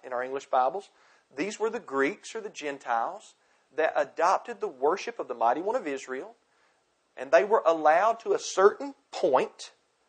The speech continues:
to worship Yahweh, but they were considered lower class because they hadn't grown up like the Judahites grew up. So they were considered outsiders. But Peter said, "No, you're insiders." Because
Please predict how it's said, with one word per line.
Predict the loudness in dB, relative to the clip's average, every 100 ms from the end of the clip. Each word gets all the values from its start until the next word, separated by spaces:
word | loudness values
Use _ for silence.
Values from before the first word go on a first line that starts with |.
| _ _ _ -14
to | 0
worship | 0 0 -4 -8
Yahweh, | -4 -4 -4 -4 -6 -8
but | -10 -6
they | -8
were | -8 -10
considered | -14 -12 -10 -8 -2
lower | -2 -2 -4
class | -4 -6 -6 -16
because | -18 -12 -12 -6
they | -6 -6 _ _ _ _ -8
hadn't | -4 -4 -6
grown | -2 -2 -2
up | -2 -2 -4 _ _ _ _ _ _ _
like | 0 0 0 -8 -18
the | -14
Judahites | -6 -6 -4 -8 -14
grew | -14 -12
up. | -12 -14 _ _ _ _ _
So | -12
they | -10
were | -10
considered | -14 -14 -12 -6
outsiders. | -4 -4 -6 -8 -8 -10
But | -10 -12 -12
Peter | -14 -10 -12 -12 _
said, | _ -14 -8
"No, | -6 -6 -8
you're | -14 -18
insiders." | -20 -20 -18 -16 -18 -20 -20 -20 _ _ _ _ _ _
Because | -12 -2 -2 -2